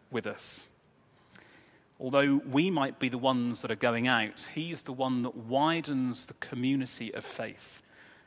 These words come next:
by bringing life. And although we might go into what seems like a very normal week ahead, he's the one who'll be there deepening faith in us by his Spirit, who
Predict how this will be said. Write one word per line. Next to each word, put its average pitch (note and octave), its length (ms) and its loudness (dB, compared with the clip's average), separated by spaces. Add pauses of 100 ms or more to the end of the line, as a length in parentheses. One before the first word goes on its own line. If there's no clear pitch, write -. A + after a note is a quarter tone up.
(200)
by A2 160 -2
bringing A2 480 -2
life. - 640 -4 (1000)
And C#3+ 80 -12
although D#3+ 300 2
we D#3 160 6
might D3 240 6
go C#3 140 8
into C3 240 2
what C3+ 160 -2
seems F#3 360 2
like C#3+ 160 4
a B2+ 60 -4
very D#3+ 200 2
normal D3+ 580 4
week B2 240 -2
ahead, A2 520 0
he's D#3 280 -6
the C#3+ 80 -10
one C3 300 0
who'll A#2+ 200 -4
be A2+ 140 -4
there A2 300 -2 (200)
deepening C#3 680 -2
faith - 600 -6 (140)
in A#2 140 -2
us - 480 -4 (720)
by A2+ 180 -2
his G#2 220 -6
Spirit, - 640 -4
who A2 80 -14